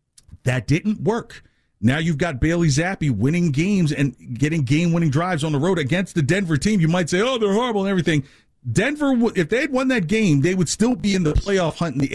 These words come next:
A F C. So it's a meaningful game for Denver by losing that game. And it's also very meaningful, I think, for the locker room for the Patriots to be able to say, "Hey, there's a quarterback out here who generally is not making mistakes to start the game,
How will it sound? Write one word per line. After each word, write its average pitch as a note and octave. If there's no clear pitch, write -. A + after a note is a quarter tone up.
A D3+
F C3
C. -
So E3+
it's D#3
a D#3
meaningful G#3+
game C#3+
for D3
Denver D3+
by C#3+
losing F3
that B2
game. G2+
And E3
it's D#3+
also A#3+
very F#3
meaningful, E3+
I C#3
think, D#3
for D#3
the C3+
locker E3+
room C#3+
for B2+
the A#2
Patriots B2+
to D3
be D#3+
able A3
to F#3+
say, D#3+
"Hey, D#3+
there's C#3
a A2+
quarterback G3
out F3
here C#3
who D#3
generally F#3+
is A#2+
not D#3
making D#3+
mistakes D#3
to B2+
start A3
the D#3
game, A2+